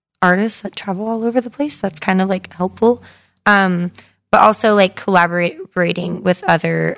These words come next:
um, with other, like, labels, with other, um, collectives, and just, like, a lot of, like, collaboration, I think, is really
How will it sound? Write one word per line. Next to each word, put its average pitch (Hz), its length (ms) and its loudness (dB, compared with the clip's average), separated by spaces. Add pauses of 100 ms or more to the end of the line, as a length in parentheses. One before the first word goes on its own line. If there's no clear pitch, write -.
um, 175 500 0 (680)
with 185 120 -2
other, 170 280 4
like, 170 240 -4
labels, 226 720 4
with 196 160 -2
other, 175 680 2
um, 165 500 0 (140)
collectives, 180 880 0 (140)
and 160 520 2 (680)
just, 202 220 -2
like, 185 100 2
a 180 60 2
lot 175 180 4
of, 175 80 -6
like, 180 140 -8
collaboration, 170 720 -2
I 220 100 2
think, 247 300 -4
is 247 160 -2
really 247 420 2